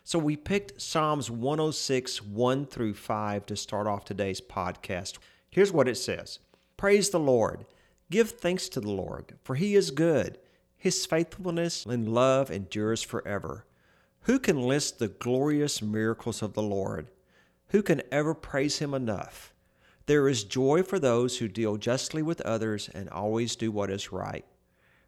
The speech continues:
Remember me, Lord, when you show favor to your people.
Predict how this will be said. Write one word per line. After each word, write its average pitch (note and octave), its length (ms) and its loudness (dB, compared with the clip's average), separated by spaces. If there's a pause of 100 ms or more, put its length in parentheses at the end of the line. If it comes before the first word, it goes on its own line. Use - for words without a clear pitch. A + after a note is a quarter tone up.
(140)
Remember F#3+ 400 2
me, B2 180 2
Lord, G#2+ 520 0
when B2+ 160 -4
you C#3 100 -2
show C#3+ 280 0
favor C3 420 0
to - 120 -6
your A2+ 200 0
people. - 560 -6